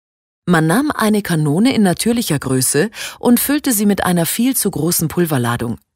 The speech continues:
Die Kanone wurde gefeuert und so in Stücke gesprengt. Anschließend wurde eine maßstäbliche Nachbildung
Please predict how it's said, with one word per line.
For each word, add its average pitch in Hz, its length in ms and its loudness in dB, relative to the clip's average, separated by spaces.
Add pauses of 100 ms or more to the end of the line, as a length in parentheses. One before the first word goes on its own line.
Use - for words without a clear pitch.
(420)
Die 180 100 0
Kanone 143 500 2
wurde 135 160 0
gefeuert 139 600 -2 (320)
und 262 140 6
so 240 240 0
in 247 140 2
Stücke 247 320 0
gesprengt. 117 600 -4 (420)
Anschließend 175 760 0
wurde 185 260 2
eine 151 180 2
maßstäbliche 143 840 0
Nachbildung 139 680 0